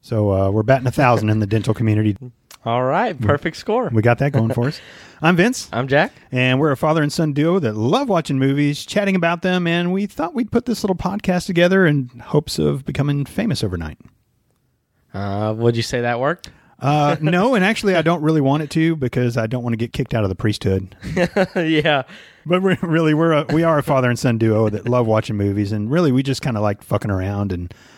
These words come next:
Speaker 1: having some laughs together and hopefully delivering some along the way, because let's face it,
Speaker 2: Definitely delivering some.
Speaker 1: there's nobody listening to us for in-depth movie reviews. That's not what we do. I'm,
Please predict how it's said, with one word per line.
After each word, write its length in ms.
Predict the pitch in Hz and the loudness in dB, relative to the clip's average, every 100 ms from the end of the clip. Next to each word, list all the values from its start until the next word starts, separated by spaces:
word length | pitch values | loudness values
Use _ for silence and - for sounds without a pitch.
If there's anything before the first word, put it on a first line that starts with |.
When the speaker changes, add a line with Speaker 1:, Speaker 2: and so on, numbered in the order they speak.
| - _ _ - | -20 _ _ -4
Speaker 1:
having 180 | 160 156 | -2 2
some 120 | 151 | 2
laughs 260 | 135 139 - | 2 0 -2
together 360 | 127 127 131 | 0 2 2
and 80 | 127 | 2
hopefully 360 | 123 131 135 127 | 0 0 0 0
delivering 360 | 120 120 117 | 0 0 0
some 200 | 113 120 | 0 -2
along 220 | 104 101 101 | -2 -2 -2
the 60 | |
way, 160 | 98 101 | -2 -2
because 280 | 110 151 165 | -2 -4 -4
let's 160 | 175 | -4
face 200 | - 117 127 | -2 0 0
it, 20 | |
Speaker 2:
Definitely 600 | 127 - 120 - 101 104 | -2 -4 -12 -10 -10 -10
delivering 560 | 104 98 82 58 60 - | -8 -8 -8 -12 -20 -20
some. 160 | - | -14
Speaker 1:
there's 200 | - 208 | -2 0
nobody 240 | 190 160 131 | 2 4 6
listening 320 | 117 - 113 | 4 4 2
to 180 | 117 107 | 4 2
us 80 | - | 2
for 340 | 110 98 92 - | 2 2 2 -2
in-depth 400 | 107 104 98 101 | 0 0 0 0
movie 240 | 98 87 | -2 -2
reviews. 500 | 85 82 82 90 - - | -6 -6 -6 -6 -8 -10
That's 160 | - 90 | -6 -2
not 80 | 110 | -2
what 80 | 98 | -2
we 80 | |
do. 240 | 87 87 92 | -4 -4 -4
I'm, 160 | 113 | -6